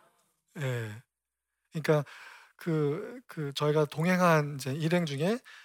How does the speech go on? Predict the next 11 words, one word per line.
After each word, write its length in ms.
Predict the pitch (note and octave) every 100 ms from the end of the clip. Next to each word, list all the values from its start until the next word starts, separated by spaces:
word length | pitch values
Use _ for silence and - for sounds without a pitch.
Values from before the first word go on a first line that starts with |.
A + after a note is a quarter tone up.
| -
한 140 | E3
열두 420 | D3 F#3 A3+ G#3
명은 680 | G3 F3+ F3 E3+ E3 F3+ B3+
이제 300 | E3 C3 B2+ C#3+
열두 220 | D3 E3+
분은 280 | D#3 D#3+ D#3 -
탈북민들이었고, 1200 | A3 A#3 A3+ A3 D3+ C#3 C3 A#2+ - G#3 D#3+ A2+ - - - -
나머지 360 | C#3+ D3+ D#3 D#3+
네 200 | C#3+ E3+
분 160 | G3+
중에서 600 | F#3+ C#3+ B2+ A#2+ G#3 B3+